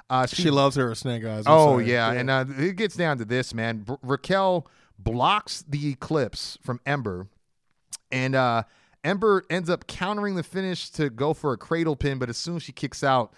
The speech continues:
Speaker 1: she hits that single arm power bomb with a just, it just looked great. One, two, three. She won, uh, the, the main event.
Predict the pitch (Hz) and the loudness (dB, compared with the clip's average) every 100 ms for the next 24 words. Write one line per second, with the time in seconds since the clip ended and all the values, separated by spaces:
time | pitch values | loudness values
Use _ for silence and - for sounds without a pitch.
0 | _ _ - 135 143 - 143 127 - 147 | _ _ -12 -4 -4 0 0 -2 -4 -4
1 | 131 127 120 107 120 123 113 104 101 95 | -2 -2 -2 -2 -2 0 2 0 -2 -4
2 | 98 - 110 104 104 98 95 _ - 135 | -10 -12 -10 -6 -6 -6 -8 _ -14 -6
3 | 160 - _ _ _ _ _ _ _ - | -6 -6 _ _ _ _ _ _ _ -12
4 | 170 214 208 233 - 160 123 110 127 104 | -4 -4 0 -2 2 2 2 2 0 0
5 | _ - 135 185 - 160 127 123 123 - | _ -2 2 2 0 -4 -2 0 0 -2
6 | 175 170 160 151 143 131 135 127 117 120 | -4 -2 0 -2 -6 -4 0 2 2 -2
7 | 123 120 117 107 113 110 | 0 0 -2 -2 -2 -2